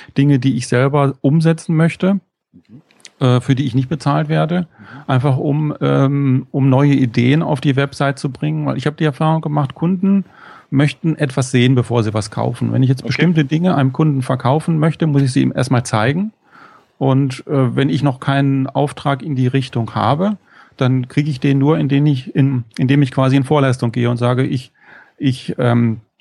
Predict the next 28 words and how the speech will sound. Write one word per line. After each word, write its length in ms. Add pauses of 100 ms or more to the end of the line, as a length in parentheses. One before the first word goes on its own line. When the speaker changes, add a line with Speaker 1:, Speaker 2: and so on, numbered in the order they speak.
(400)
Speaker 1:
zeige 340
einfach 300
mal, 240
was 160
möglich 380
wäre 420 (420)
Speaker 2:
Ja. 220
Speaker 1:
und 140
bringe 180
das 100
dann 140
auf 100
die 140
Website 400
drauf 400
und 240
dann 120
kommen 220
auch 140
anschließend 360
die 60
Aufträge, 480
die 140
genau 240
in 100
die 120
Richtung 320
gehen. 340